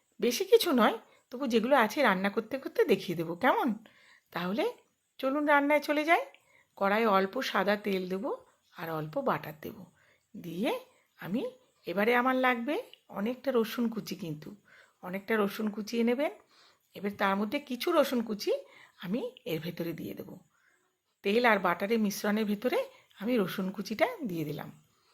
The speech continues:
হালকা ভাজবো, একদম লাল করে নয়, হালকা ভাজবো। ভেজে একটু কাঁচা লঙ্কা দিয়ে দেবো। একটা কাঁচা লঙ্কা কুচিয়ে রেখেছিলাম, সেটা আমি দিয়ে দিলাম। এটা খুব বেশি ঝাল হবে না,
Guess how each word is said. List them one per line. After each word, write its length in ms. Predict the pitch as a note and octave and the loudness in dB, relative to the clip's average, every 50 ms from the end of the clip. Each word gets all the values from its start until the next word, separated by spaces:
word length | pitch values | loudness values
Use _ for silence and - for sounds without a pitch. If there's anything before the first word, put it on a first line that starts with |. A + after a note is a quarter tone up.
| _ - _ - | _ -20 _ 0
হালকা 320 | - - D4 D#4 D#4 E4 | 6 6 6 8 8 6
ভাজবো, 380 | D4+ C4 A#3+ G#3 F#3+ G3 G#3+ D4 A#4 B4 - _ _ _ _ _ _ _ - | 6 6 6 4 4 2 0 0 0 -2 -6 _ _ _ _ _ _ _ -12
একদম 280 | - E3+ E3 F3 A#3 A#3+ | -12 -10 -4 -2 0 0
লাল 200 | B3+ A3 F#3 F3 F3 | 2 2 2 2 0
করে 200 | F3 C4 C#4 D#4 | 0 0 0 2
নয়, 240 | C#4 A#3+ G3 F3+ F#3 - - _ _ | 2 2 2 0 -2 -6 -12 _ _
হালকা 360 | - - - A3+ A#3+ A#3 C4 | -12 -6 -6 -6 -4 -2 -4
ভাজবো। 400 | B3 G#3 F#3+ F3 F3+ F3+ F#3+ B3 D#4+ - - _ _ _ _ _ _ _ _ _ _ - | -4 -2 -4 -8 -8 -8 -8 -10 -10 -10 -12 _ _ _ _ _ _ _ _ _ _ -12
ভেজে 360 | D#3 E3 E3 D#3 F#3 C4 G#4+ B4 - - _ _ _ _ _ _ _ _ _ _ _ _ _ _ - | -8 -8 -6 -4 -2 0 0 -2 -4 -8 _ _ _ _ _ _ _ _ _ _ _ _ _ _ -14
একটু 200 | - D#3+ - - D4+ - | -14 -12 -10 -10 -4 0
কাঁচা 260 | - F#3+ F3+ - - | 0 0 0 0 -4
লঙ্কা 280 | B2+ C3 B2+ B2 - - | -6 -6 -8 -10 -12 -14
দিয়ে 180 | - - - - | -16 -18 -20 -20
দেবো। 180 | - _ _ - _ _ _ - | -20 _ _ -20 _ _ _ -8
একটা 280 | F#3 F3+ - - - D4+ | -8 -8 -6 -2 -2 2
কাঁচা 280 | D4+ C#4+ A3+ G3+ - G3 | 4 6 4 4 4 0
লঙ্কা 240 | F#3 F#3+ F#3 F3+ G3+ | -2 -2 -2 -2 -4
কুচিয়ে 320 | G3+ - G#3 G3+ - A#3+ B3 | -4 -4 -8 -6 -4 -4 -4
রেখেছিলাম, 400 | B3 B3 D4 C#4+ - E4 G#4+ B4 A#4 - _ _ _ _ _ _ _ _ _ _ _ _ _ _ - | -4 -4 -8 -8 -4 -4 -4 -4 -4 -10 _ _ _ _ _ _ _ _ _ _ _ _ _ _ -14
সেটা 260 | - - G#3 G3 G#3+ G#3+ | -10 -8 -2 0 2 2
আমি 140 | A3 C4 F4+ D#4+ | 2 0 0 -2
দিয়ে 180 | A#3+ G3 E3+ D3+ | -2 -2 -2 -2
দিলাম। 260 | - - - - - - - _ - - _ _ - | -4 -8 -10 -12 -14 -16 -20 _ -20 -20 _ _ -6
এটা 160 | - A#3 - - - - | -2 2 2 2 2 0
খুব 160 | - - D#4+ C#4 | -4 -4 -2 0
বেশি 220 | C4+ D#4+ D4+ - D4+ | 0 0 0 0 -2
ঝাল 240 | B3 - C4+ C4 C4+ B3 | 0 4 6 6 6 6
হবে 240 | A#3 A#3 G#3+ A#3 A3 | 4 4 4 4 2
না, 140 | G3+ F#3+ | 2 0